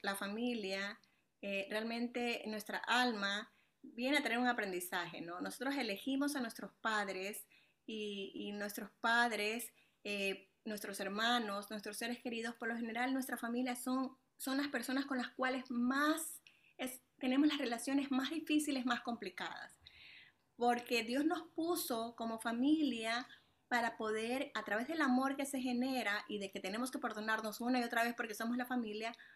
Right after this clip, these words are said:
poder saldar esas deudas que traemos de nuestras vidas pasadas. Entonces, hay muchos libros que he leído que son hermosos, fascinantes, eh, y en ese momento no me acuerdo los nombres, y los hubiera traído.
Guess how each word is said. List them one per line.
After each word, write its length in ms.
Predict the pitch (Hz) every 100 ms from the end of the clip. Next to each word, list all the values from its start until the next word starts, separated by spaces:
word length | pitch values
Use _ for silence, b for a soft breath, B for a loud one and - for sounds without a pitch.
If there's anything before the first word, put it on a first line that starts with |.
| b _
poder 300 | 247 226 226
saldar 460 | 247 277 262 233 233
esas 220 | 240 262
deudas 380 | 240 220 220 240
que 100 | 247
traemos 400 | - 202 240 285
de 80 | 240
nuestras 280 | 202 - 180
vidas 220 | 180 180
pasadas. 520 | 165 - 165 143 - _ _ b b b b
Entonces, 400 | 220 226 247 262 - b b
hay 140 | 233
muchos 260 | 226 233 269
libros 260 | 254 254 254
que 120 | 240
he 20 |
leído 500 | 233 247 285 254 233
que 120 | 233
son 180 | 214 226
hermosos, 720 | 220 220 240 254 247 226 208
fascinantes, 800 | - 202 208 220 240 240 240 233
eh, 400 | 220 196 190 190 -
y 180 | 214 214
en 200 | 214 214
ese 180 | 220
momento 360 | 269 240 254 269
no 120 | 226 226
me 80 |
acuerdo 240 | 277 262 285
los 140 | 285
nombres, 420 | 240 220 220 269 -
y 80 | -
los 120 | 208
hubiera 200 | 214 214
traído. 540 | 226 226 220 220 226